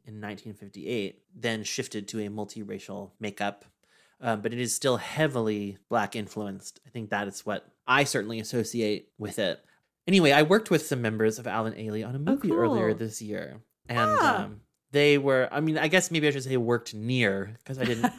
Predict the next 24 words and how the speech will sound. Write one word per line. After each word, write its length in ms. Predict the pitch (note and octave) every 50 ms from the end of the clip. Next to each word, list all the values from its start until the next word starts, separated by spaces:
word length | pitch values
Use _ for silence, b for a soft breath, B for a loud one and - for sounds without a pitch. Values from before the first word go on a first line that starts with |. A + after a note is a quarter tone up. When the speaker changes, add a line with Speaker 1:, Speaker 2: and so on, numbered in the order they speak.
| A#3+
Speaker 1:
get 140 | - B2+ -
to 60 | - B2+
work 220 | C#3 C3 A#2 -
Speaker 2:
<laughs> 20 |
Speaker 1:
with 340 | - G#2 G#2+ A#2+ A#2+ - - -
them 160 | D3 C#3+ D3
a 60 | D3+
lot, 280 | D3 D3+ D#3 D#3 D#3+ D#3
but 120 | - B2
I 60 | A#2 A2
got 160 | - A2+ A2
to 80 | - G#2
watch 500 | G2+ G2+ G#2+ G#2+ G#2+ G#2+ - - - -
them 300 | - G2 G2 G2 G2+ G2 - _ _ _ -
in 160 | A#2 A2 A2
rehearsal 640 | G#2+ G2 F#2+ A2+ G#2 G2 - - G2 F#2+ - - -
a 40 | -
lot. 340 | F#2+ G2 F#2+ F#2+ G2 F#2+ - -
And 300 | G#2 G2+ G2 F#2+ F#2 - _ _ _ _ -
they 140 | C#3+ C#3+
are 240 | C#3+ C3 C3 C3 - -
unreal. 800 | C3 B2+ B2+ A#2+ A#2 A#2 A2 G#2+ A2 A2+ G#2 E2+ A#1+ C2+ - _ _ -
It's 260 | B2+ B2 A2 - -
just, 460 | - - A#2+ A2 - - - - -